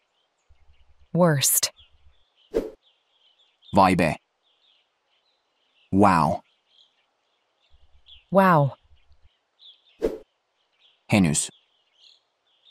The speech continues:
Speaker 2: Yet.
Speaker 1: Yet.
Speaker 2: Seninki.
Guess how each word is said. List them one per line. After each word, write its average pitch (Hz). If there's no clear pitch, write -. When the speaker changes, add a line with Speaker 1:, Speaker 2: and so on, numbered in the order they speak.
Speaker 2:
Yet. 92
Speaker 1:
Yet. 180
Speaker 2:
Seninki. 87